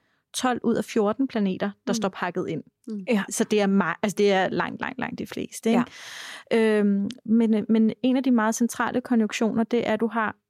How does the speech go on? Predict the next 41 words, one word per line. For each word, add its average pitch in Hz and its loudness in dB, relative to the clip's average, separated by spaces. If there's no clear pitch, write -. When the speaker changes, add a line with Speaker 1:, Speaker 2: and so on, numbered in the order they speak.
Speaker 1:
Mars 202 -2
og 240 -8
Solen 214 -4
og - -10
Pluto 220 -4
stående 196 -2
helt 196 -8
tæt. - -10
Speaker 3:
Mhm. 190 -4
Speaker 1:
Og 226 2
med 214 4
Sol, 285 -2
Mars - -2
stående 190 -2
tæt, - -8
der 247 0
vil 226 0
det 220 0
sige, 214 0
og 196 -2
det 202 -2
s-, - -4
foregår 214 0
i - 0
skorpionen 165 -2
det 185 -6
hele, 170 -2
Speaker 3:
Mhm. 220 4
Speaker 1:
at 214 0
netop 220 2
arbejdslivet 196 -2
skal 214 -4
være 208 2
dybdegående, 196 -2
og 220 0
også 208 0
at - -2
arbejdslivet 214 -4
er 226 2
en 208 2
virkelig 226 -2